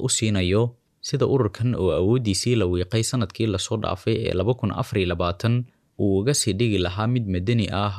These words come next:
oo aanan xitaa haysan wax hub ah oo uu isku difaaco haddii uu saameyn kala kulmo maamulka gumeystaha Yuhuudda. Waana rajo inta badan ay ku tahmaysay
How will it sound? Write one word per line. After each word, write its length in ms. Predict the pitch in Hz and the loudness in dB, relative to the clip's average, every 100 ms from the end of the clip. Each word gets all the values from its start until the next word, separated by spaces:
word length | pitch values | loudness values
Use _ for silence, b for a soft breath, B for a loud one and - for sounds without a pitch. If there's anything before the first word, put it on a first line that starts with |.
| 110 | -8
oo 240 | - 85 | -4 -2
aanan 240 | 90 92 90 | -2 -2 -2
xitaa 380 | - - 110 120 | -6 -2 0 2
haysan 580 | 101 92 - 113 123 123 - _ _ | 0 0 0 0 0 -2 -12 _ _
wax 160 | 123 - | -4 0
hub 240 | 135 123 | 0 0
ah 320 | 92 107 107 - | 0 -2 -4 -4
oo 80 | 110 95 92 | 0 2 2
uu 80 | - | -2
isku 240 | - - | -4 -2
difaaco 500 | 123 92 92 87 98 | 0 0 0 0 -2
haddii 540 | 95 98 87 101 110 110 | -2 -6 -2 0 2 0
uu 160 | - 90 | -2 -2
saameyn 480 | - 87 92 113 120 | -2 0 0 0 0
kala 200 | 104 117 | 0 0
kulmo 520 | - 90 98 110 117 _ _ _ | 0 0 2 2 -2 _ _ _
maamulka 380 | 107 113 95 117 | 0 0 0 0
gumeystaha 520 | 98 90 85 120 107 | 0 0 0 0 0
Yuhuudda. 540 | 92 90 104 98 82 73 - _ _ _ | 0 0 0 0 0 -2 -6 _ _ _
Waana 240 | - 90 85 | -4 -2 0
rajo 280 | 87 92 127 | -2 0 0
inta 180 | 127 | 0
badan 320 | 98 90 95 101 | 0 0 0 0
ay 220 | 87 87 | -2 -2
ku 100 | - | -2
tahmaysay 680 | 120 104 90 85 85 95 98 | -2 -2 0 -2 -2 0 0